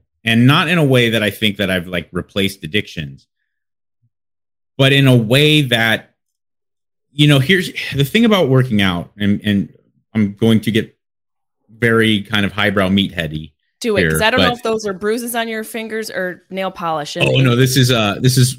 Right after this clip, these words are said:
Speaker 1: my shitty nail polish left over for when my daughter did my,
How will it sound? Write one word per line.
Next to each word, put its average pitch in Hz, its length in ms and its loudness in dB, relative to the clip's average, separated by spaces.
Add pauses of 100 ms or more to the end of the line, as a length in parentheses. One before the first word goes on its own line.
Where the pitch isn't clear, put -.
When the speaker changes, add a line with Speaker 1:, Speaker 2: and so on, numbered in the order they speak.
(100)
Speaker 1:
my 113 220 6
shitty 110 800 2
nail 117 320 4
polish 107 340 0
left 107 160 0
over 110 160 2
for 110 120 0
when 107 100 6
my 98 140 6
daughter 98 320 2
did 90 280 -2
my, 87 300 0